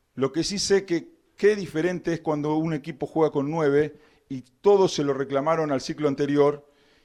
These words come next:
y el técnico empecinado no lo veía o no lo quería ver y hoy Newell's está jugando con un número nueve que el otro día ingresó, que estuvo cerca del gol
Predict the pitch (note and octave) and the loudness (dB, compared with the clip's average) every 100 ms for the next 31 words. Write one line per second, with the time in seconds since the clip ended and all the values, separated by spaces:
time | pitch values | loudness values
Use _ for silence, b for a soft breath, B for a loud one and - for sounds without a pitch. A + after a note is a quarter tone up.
0 | _ - B2+ B2+ F3+ E3+ C#3 C#3+ B2+ B2 | _ -4 -4 0 0 0 0 0 0 -2
1 | C3+ D3+ C#3+ C#3 C#3+ C3+ _ _ _ _ | 0 2 4 4 2 -2 _ _ _ _
2 | _ A#2 C3+ F3+ E3+ D#3+ D#3 C3 B2+ C3 | _ 0 4 6 6 6 2 0 -2 -4
3 | - A2+ C3 E3 D#3+ C#3+ D3 D3+ C3 A#2+ | -10 -8 -6 -4 -4 -4 -2 0 2 0
4 | - b b b - D#3+ E3 E3+ D#3+ C#3+ | -2 b b b -2 0 0 -2 -4 -4
5 | - _ B2+ F3 D#3+ E3+ D#3 D3+ D#3 D#3+ | -8 _ -2 -2 0 -2 0 -2 -2 -4
6 | D#3 D3+ D3 C#3+ C3 B2 C#3 D#3+ C#3 D#3+ | -2 -2 0 0 0 -2 -4 -2 -2 -4
7 | D3+ C#3 - F3 D3+ A#2+ - D3+ D3 E3 | -2 -4 -2 -2 -2 -6 -4 -4 -4 -6
8 | D3+ D3+ D#3 D3+ C3+ C3 | -2 0 0 2 2 0